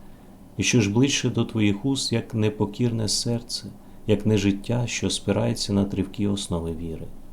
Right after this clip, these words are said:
Хто ж не підносив тоді мого батька до небес за те, що він понад свій майновий стан стягався з останнього на все,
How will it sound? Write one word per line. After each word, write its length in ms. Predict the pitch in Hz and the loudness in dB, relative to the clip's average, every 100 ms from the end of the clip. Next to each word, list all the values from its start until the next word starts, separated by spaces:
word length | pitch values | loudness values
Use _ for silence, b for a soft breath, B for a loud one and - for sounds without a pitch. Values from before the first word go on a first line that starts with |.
| B B B B B B - | B B B B B B -8
Хто 200 | - 151 | 4 4
ж 80 | 147 | 6
не 100 | 135 | 4
підносив 520 | 127 127 147 - 123 | 4 4 4 2 2
тоді 300 | 123 107 131 | 2 2 2
мого 260 | 131 110 | 2 2
батька 400 | 104 113 113 - | 2 2 0 0
до 120 | 101 101 | 2 2
небес 340 | 95 107 131 | 2 0 0
за 160 | 104 101 | 2 0
те, 240 | 101 120 | 2 -2
що 180 | - 107 | -2 -2
він 180 | 110 101 | -2 -4
понад 420 | - 110 107 101 | -2 -2 0 -2
свій 260 | - 110 | -2 0
майновий 400 | 117 101 95 98 | 0 2 2 2
стан 360 | 98 - 110 120 | 0 0 0 0
стягався 680 | - - 92 107 117 - 98 | -2 0 0 0 -2 -2 0
з 80 | |
останнього 640 | 95 90 - 120 120 107 101 | 0 -2 0 0 0 2 2
на 140 | 95 | 2
все, 460 | 95 - 113 127 | 0 -2 -2 -2